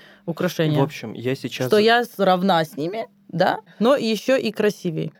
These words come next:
Speaker 2: <laughs> Я просто сейчас, э, запутался окончательно. В плане комплиментов,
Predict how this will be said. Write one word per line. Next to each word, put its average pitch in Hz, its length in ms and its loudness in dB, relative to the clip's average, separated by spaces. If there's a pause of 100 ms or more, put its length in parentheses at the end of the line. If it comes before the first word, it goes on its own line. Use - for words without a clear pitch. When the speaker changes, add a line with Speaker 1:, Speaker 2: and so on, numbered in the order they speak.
(140)
Speaker 2:
<laughs> 196 760 -2 (160)
Я 131 100 0
просто 147 320 -4
сейчас, - 380 -6 (120)
э, 117 320 -2
запутался 117 600 -6
окончательно. - 840 -12 (100)
В - 40 -20
плане 123 280 -2
комплиментов, 123 760 -6